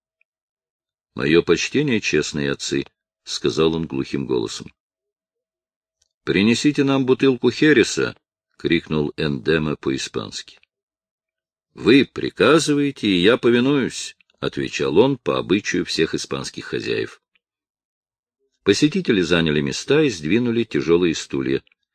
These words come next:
Монахи откинули капюшоны. Эндема снял шляпу. Он был несколько похож на хозяина, оба они имели испанский тип лица низшего класса, на котором лежала печать порока. Хозяин принёс вино и три стакана.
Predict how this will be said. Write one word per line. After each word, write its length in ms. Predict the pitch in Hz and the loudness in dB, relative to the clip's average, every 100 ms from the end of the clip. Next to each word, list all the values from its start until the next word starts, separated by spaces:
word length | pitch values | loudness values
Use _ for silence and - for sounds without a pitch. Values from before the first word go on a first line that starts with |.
| _ _ _ | _ _ _
Монахи 500 | 82 85 87 101 - | 0 2 2 2 4
откинули 540 | 120 - - 95 95 | 4 4 0 0 0
капюшоны. 640 | 104 - 87 - 78 69 67 _ _ _ | 0 -2 -2 0 0 0 -4 _ _ _
Эндема 520 | 80 78 71 95 104 | -2 0 4 4 4
снял 300 | 98 80 80 | -2 -2 -2
шляпу. 440 | 73 - 64 - - _ _ _ _ _ | -2 -4 -4 -4 -14 _ _ _ _ _
Он 180 | - 120 | 0 4
был 160 | 120 135 | 6 6
несколько 500 | 127 120 - 117 104 | 6 2 2 0 2
похож 460 | 113 - 117 92 | 2 4 4 4
на 100 | 90 | 0
хозяина, 680 | 82 90 92 120 120 101 80 _ _ _ - | 2 2 4 4 4 2 -2 _ _ _ 4
оба 300 | 110 110 104 | 6 8 6
они 200 | 101 101 | 6 4
имели 320 | 101 98 95 | 4 6 4
испанский 600 | 92 - 101 90 - 85 | 2 2 2 2 -4 -4
тип 260 | - 85 | -2 -4
лица 380 | 78 82 - 87 | -2 -2 2 4
низшего 500 | 82 82 - - 71 | 4 -2 -2 0 0
класса, 480 | - 92 123 - 110 _ _ _ | 2 4 4 2 -2 _ _ _
на 160 | 87 98 | 0 4
котором 320 | 98 113 110 | 6 6 6
лежала 480 | 101 95 107 117 113 | 6 6 8 6 6
печать 560 | 101 101 - 98 - | 0 -2 4 4 2
порока. 640 | - 87 82 87 - 58 - _ _ _ _ _ - - | 2 4 6 6 4 -4 -6 _ _ _ _ _ -20 -2
Хозяин 400 | - 110 165 160 | 2 6 4 4
принёс 400 | 127 123 135 - | 0 0 0 0
вино 340 | 98 98 104 | 2 2 2
и 80 | 117 | 0
три 180 | 113 101 | 0 -4
стакана. 640 | - 95 85 73 62 53 | 0 0 2 0 -2 -8